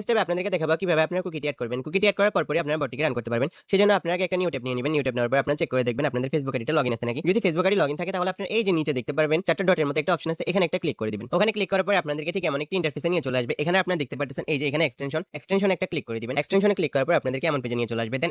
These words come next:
এখানে আপনারা দেখতে পাচ্ছেন Chrome ওয়েব স্টোর, এখানে একটা ক্লিক করে দিবেন। ওয়েব স্টোরটা ওপেন করার পরে আপনারা এখান থেকে সার্চ বারে চলে যাবেন। উপরে দেখতে পারবেন এই যে এখানে সার্চ বার আছে, এখানে চলে যাবেন। সার্চ বারে যাওয়ার পর এখানে আপনারা সার্চ করবেন সি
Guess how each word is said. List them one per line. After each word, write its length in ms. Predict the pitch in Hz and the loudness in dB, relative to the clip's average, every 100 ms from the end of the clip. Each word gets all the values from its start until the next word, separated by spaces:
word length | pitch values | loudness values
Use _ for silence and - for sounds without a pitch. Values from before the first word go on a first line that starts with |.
| 147 | 0
এখানে 160 | 165 170 | 2 2
আপনারা 140 | 165 135 | 0 -2
দেখতে 140 | 127 | -4
পাচ্ছেন 260 | 123 127 160 - | -6 -2 -4 0
Chrome 200 | - 196 160 | 2 2 0
ওয়েব 140 | 170 147 | -2 -4
স্টোর, 160 | - 156 175 | -4 -4 -2
এখানে 140 | 196 - | -2 -2
একটা 100 | 196 | 0
ক্লিক 140 | 156 - | -2 0
করে 100 | 117 | -2
দিবেন। 160 | 107 127 202 - - | 0 -2 -4 -10 0
ওয়েব 140 | 180 175 | 2 2
স্টোরটা 200 | 208 208 190 | 0 2 2
ওপেন 120 | 165 | 0
করার 140 | 170 170 | -2 0
পরে 100 | 190 160 | 0 0
আপনারা 160 | 143 143 | 0 0
এখান 100 | 147 | 0
থেকে 100 | 165 170 | 0 0
সার্চ 140 | 147 127 | 0 0
বারে 120 | 127 | 0
চলে 100 | 123 120 | 0 0
যাবেন। 140 | 135 160 | -2 0
উপরে 160 | 180 160 | 0 0
দেখতে 140 | 131 131 | 0 0
পারবেন 160 | 151 160 | 0 2
এই 60 | 156 | 0
যে 60 | 135 | 0
এখানে 160 | 135 151 147 | 0 0 0
সার্চ 160 | 139 117 | -2 0
বার 80 | 110 | -2
আছে, 100 | 107 170 - - | 0 -4 -4 -2
এখানে 160 | 175 185 | 2 2
চলে 120 | 151 113 | 2 -2
যাবেন। 160 | 107 156 - - | 0 -2 -4 0
সার্চ 200 | 185 160 143 | 0 2 2
বারে 120 | 147 | 2
যাওয়ার 160 | 151 143 | 4 2
পর 80 | 160 170 | 0 0
এখানে 160 | 147 170 170 | 0 2 2
আপনারা 160 | 165 175 | 2 -2
সার্চ 140 | 160 120 | -2 -2
করবেন 200 | 123 123 | -2 -2
সি 80 | 139 | -2